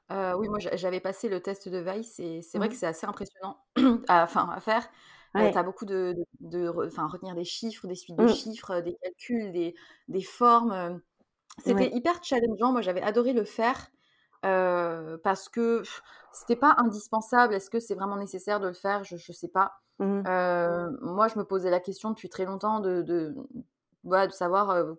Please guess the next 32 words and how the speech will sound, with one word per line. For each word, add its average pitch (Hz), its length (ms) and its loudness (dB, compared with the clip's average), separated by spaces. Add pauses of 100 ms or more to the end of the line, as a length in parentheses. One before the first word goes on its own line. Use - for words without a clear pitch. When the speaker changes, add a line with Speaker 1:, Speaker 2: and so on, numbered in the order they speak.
Speaker 1:
comment 208 200 -2
je - 80 -10
fonctionnais. 214 380 -2
J'avais 208 180 2
envie 196 180 0
de - 40 -14
savoir 175 360 -2 (120)
plus, 226 220 -6
enfin, 190 180 0
de - 60 -14
comprendre 208 340 -4
un 190 40 -6
peu 202 100 -6
mieux, 220 320 0
heu, 175 100 0 (960)
pas 240 120 8
tant 247 160 2
le 226 80 4
chiffre 247 380 -4
final, 247 360 2
mais 208 100 -2
plus, 233 340 -6
heu, 185 160 4 (540)
heu, 185 500 2
comment 226 280 4
je 202 200 -4
traite 214 320 -4
les 202 160 0
infos, 233 360 0
en 175 100 -2
fait - 260 -8 (180)
Speaker 2:
C'est 208 220 -4